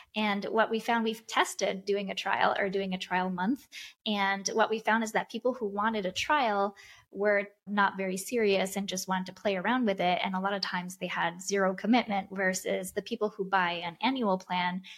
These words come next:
they already decided, like, "I'm using Access Ally. I'm excited about it. I'm gonna learn how it works. I'm gonna make it work for my business, and I'm gonna do awesome things with it," versus people who are like,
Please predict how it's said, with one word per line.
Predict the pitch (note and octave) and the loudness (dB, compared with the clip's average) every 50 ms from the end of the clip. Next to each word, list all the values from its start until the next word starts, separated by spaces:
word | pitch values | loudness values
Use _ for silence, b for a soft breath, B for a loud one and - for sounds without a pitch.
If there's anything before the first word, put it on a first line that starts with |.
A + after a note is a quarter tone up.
| B B B _ - | B B B _ 2
they | G3+ A#3 C#4+ | 4 6 6
already | D4 C#4 C4+ B3 | 6 4 0 -2
decided, | A3 G#3 - - G#3 B3 C4 A3+ F#3 F3 - - - | -6 -2 2 4 4 4 4 4 2 0 0 0 0
like, | G#3+ - - - - | 0 0 -2 -2 -4
"I'm | - F#3+ G3 | -4 -2 -2
using | G#3+ A#3+ A#3 A#3+ A#3 A3 | -2 -2 -2 -2 -2 -2
Access | G#3+ G#3+ - G3+ G3 - | -2 -4 -6 -8 -6 -2
Ally. | F3+ F#3 F#3 F#3+ F#3 | 0 0 0 0 0
I'm | F3+ F3+ F3+ F3 E3 | -2 -4 -6 -8 -10
excited | D#3 - - - B3 A#3 A3+ A3 | -10 -8 -4 -4 -2 -2 0 -2
about | A3 G#3 A3 G3+ G3+ | 0 2 2 2 2
it. | G3 - - | 2 2 0
I'm | F#3+ F#3 | -2 -4
gonna | F3+ E3+ E3 E3 | -4 -6 -4 -2
learn | F#3+ A3 A3 A3+ | 0 0 0 0
how | A3 A#3 G#3+ F#3+ | 0 0 -2 0
it | - | 0
works. | G3 G3 F#3+ F#3+ F#3+ - - - F#3+ | 0 0 0 0 -4 -8 -10 -8 -8
I'm | F#3 F3+ | -8 -8
gonna | F3 E3+ | -6 -4
make | E3+ F#3 G#3+ A3 - | 0 0 0 0 0
it | G#3 - | 0 0
work | G3 G3 G3 G3 - | 2 0 0 0 -4
for | G#3+ | -4
my | G3 G3 | -4 -2
business, | F#3+ F#3+ F#3 F3+ - F3+ F#3 F#3 F#3 - - B B B B B B - | -2 -2 -2 -2 -2 0 0 0 0 -4 -8 B B B B B B -6
and | G3 F#3+ F#3 F3+ | -4 -2 -2 -2
I'm | F3+ F3+ | -2 -4
gonna | F3+ F3 E3+ | -4 -6 -6
do | E3+ E3+ - | -6 -4 -2
awesome | - F3 - - F#3 | -2 -2 -2 -4 -4
things | F#3 B3 F4 F#4 - | 0 0 0 0 0
with | C4+ A3 G3+ | 0 2 4
it," | G3+ G#3+ G#3 G#3+ B B B B B B B | 4 4 4 2 B B B B B B B
versus | G#3 G#3 G#3+ A3+ A3+ - - A3+ G#3 G#3 G3+ G3 G3+ _ - | 2 2 2 2 2 2 2 4 4 4 2 0 -4 _ -10
people | A3+ G#3 - G#3 G#3 | -6 -2 -2 -2 0
who | G#3 | 0
are | G3 F#3+ | -2 0
like, | F#3+ G3 F#3+ F#3+ | 0 -2 -2 -2